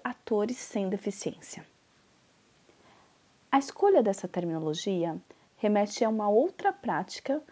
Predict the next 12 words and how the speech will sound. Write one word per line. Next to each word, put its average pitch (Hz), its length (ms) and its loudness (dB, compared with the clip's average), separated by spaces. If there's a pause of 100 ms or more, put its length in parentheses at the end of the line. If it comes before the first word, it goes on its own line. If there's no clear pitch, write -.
(260)
surgida 208 500 0
por 202 140 -4
volta 196 280 0
de 202 140 0
mil 247 220 2
oitocentos 254 460 -2
e 208 80 6
trinta, 233 540 -2
também 220 300 4
nos 233 160 -2
Estados 233 320 -2
Unidos, 170 540 -2